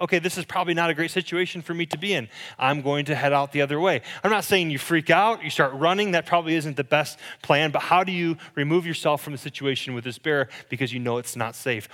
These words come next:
Or your house is on fire, right? You don't just hang out and, uh, you know, just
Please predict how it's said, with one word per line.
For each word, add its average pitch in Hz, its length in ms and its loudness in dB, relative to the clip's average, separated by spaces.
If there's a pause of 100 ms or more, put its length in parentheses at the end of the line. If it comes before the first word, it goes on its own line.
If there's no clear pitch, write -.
(120)
Or 170 120 4
your 196 100 2
house 208 360 0
is 156 80 -6
on 175 140 4
fire, 135 500 0
right? 151 320 2 (240)
You 147 100 -2
don't 190 160 0
just - 260 -10
hang 175 320 2
out 151 400 2 (640)
and, 143 280 4
uh, 123 280 4
you 151 120 0
know, - 80 2
just 135 280 -6